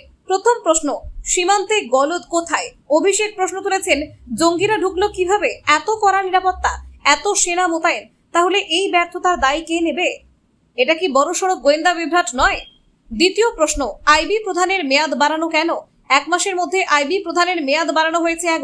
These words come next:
বছর। অভিষেকের তীব্র কটাক্ষ, ব্যর্থতার পর পুরস্কার কেন? পেগাসাস যদি বিরোধীদের ওপর চলে, তাহলে জঙ্গিদের ওপর কেন নয়?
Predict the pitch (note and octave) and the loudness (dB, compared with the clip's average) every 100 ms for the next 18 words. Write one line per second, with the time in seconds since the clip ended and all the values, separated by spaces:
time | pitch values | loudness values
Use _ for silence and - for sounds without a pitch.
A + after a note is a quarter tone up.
0 | B3+ D4+ E4+ - _ _ - D4+ F#4+ A4 | -2 -2 -4 -6 _ _ 4 4 4 -2
1 | G#4+ G#4+ F#4+ F4+ G#4+ A4 G#4+ D#4 G#3 - | -4 -2 0 0 0 0 -2 -2 -4 -8
2 | _ A#3+ C#4+ D#4 G4 A#4 A4+ A4+ G4+ G4+ | _ 2 2 2 0 0 0 -2 0 0
3 | G#4 G#4 G#4 E4+ F4 C4+ - _ _ - | 0 -2 0 0 0 -2 -6 _ _ 2
4 | E4 E4+ A#4 A4+ A4 A3+ E4 F#4+ D4+ E4+ | 4 4 -2 -2 -4 -2 0 0 0 0
5 | F#4 F#4 G4 F#4 F#4 F#4 F4 E4 C#4+ E4+ | 0 -2 0 0 -2 2 2 2 0 -2
6 | F4+ F4 D4 E4+ F4 G4+ G4+ G4+ G4 E4+ | 0 0 -2 -2 0 0 0 -2 0 0
7 | F#4+ D#4+ G#4 | 2 0 0